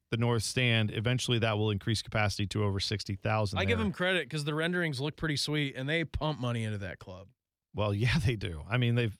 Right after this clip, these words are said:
Speaker 1: we have seen it on the roster, so you might as well pump it into the stadium
Speaker 2: Have you
Speaker 1: as
Speaker 2: seen
Speaker 1: well.
Speaker 2: their training grounds, too? Like, their training grounds,
Speaker 1: Oh,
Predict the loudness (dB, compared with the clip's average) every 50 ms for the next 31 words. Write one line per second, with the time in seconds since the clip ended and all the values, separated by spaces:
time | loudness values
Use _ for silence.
0 | _ -12 -6 -2 0 0 2 0 0 -2 -2 0 2 2 2 2 2 2 2 4
1 | 4 2 2 2 0 0 0 -2 -2 -8 -16 _ _ _ -10 -2 0 0 2 2
2 | 0 -2 -4 _ -4 -2 0 2 2 2 0 0 -2 -2 -4 -8 -4 -2 0 2
3 | 2 2 2 2 2 0 0 2 2 2 4 4 4 4 4 4 4 4 4 2
4 | 2 2 0 0 2 0 0 0 0 0 0 0 0 -2 -2 0 0 0 0 0
5 | 0 0 0 0 0 2 2 2 2 2 2 2 4 4 4 4 4 4 4 4